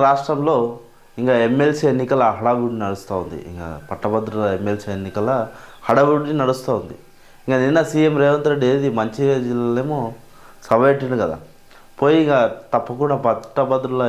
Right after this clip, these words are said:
ఎంఎల్సీ ఎన్నికల్లో తప్పకుండా ఇక మా అభ్యర్థిని గెలిపించాలే అని చెప్పుకుంటానే, ఒకవైపు సీఎం రేవంత్ రెడ్డి ఏ సందేశం ఇస్తున్నాడో, అక్కడున్న గ్రాడ్యుయేట్లకు, అక్కడున్న జనాలకు ఏ సందేశం ఇస్తున్నాడో ఒకసారి ఫస్ట్ రేవంత్ అన్న ఏం మాట్లాడినా అక్కడున్న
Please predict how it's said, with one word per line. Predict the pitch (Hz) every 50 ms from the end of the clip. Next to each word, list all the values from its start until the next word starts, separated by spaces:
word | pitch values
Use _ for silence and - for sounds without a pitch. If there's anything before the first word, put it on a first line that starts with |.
| 113
ఎంఎల్సీ | 107 117 123 123 123 120 123 117
ఎన్నికల్లో | 113 113 110 110 117 117 131 123 - 113
తప్పకుండా | 104 - - 123 120 135 139 135 139 131 123
ఇక | 117 113 104 90 - - - - - - -
మా | 110 107 107 98
అభ్యర్థిని | 104 127 135 131 131 - - 135 117 113
గెలిపించాలే | 110 107 110 135 139 135 - 147 139 143 143 143 - - - - - - - - - - - -
అని | 131 147 139 139
చెప్పుకుంటానే, | 139 143 - 170 175 143 147 123 113 127 175 233 269 - - - - - - - _ - - - - - - - 120
ఒకవైపు | 127 131 135 131 127 139 139 - 190 190 180 160 120 - - - - - -
సీఎం | - 147 160 165 165 151 127 131
రేవంత్ | 147 156 170 170 165 170
రెడ్డి | 165 160 160 165 143 139 147
ఏ | 165 165 170
సందేశం | 175 160 156 160 160 160 - 160 147 135 135
ఇస్తున్నాడో, | 135 - 151 143 131 123 120 113 - -
అక్కడున్న | 110 - 117 113 113 120 131 131 120 117 - - - - - - - -
గ్రాడ్యుయేట్లకు, | 117 120 120 131 139 139 143 139 135 139 139 139 131
అక్కడున్న | 123 123 117 113 123 127 120 113
జనాలకు | 120 117 123 135 139 143 143 139 143 139 120 120
ఏ | 131 123
సందేశం | 135 139 131 131 131 127 127 127 120 117
ఇస్తున్నాడో | - 139 135 143 139 139
ఒకసారి | 143 - 123 120 117 104 - - - - - - - -
ఫస్ట్ | 120 120 - - 175 135
రేవంత్ | 131 143 160 175 175 170 175
అన్న | 165 160 135 131
ఏం | 143 147 151 151
మాట్లాడినా | 147 143 135 139 139 139 139 143 143 135
అక్కడున్న | 127 120 123 135 135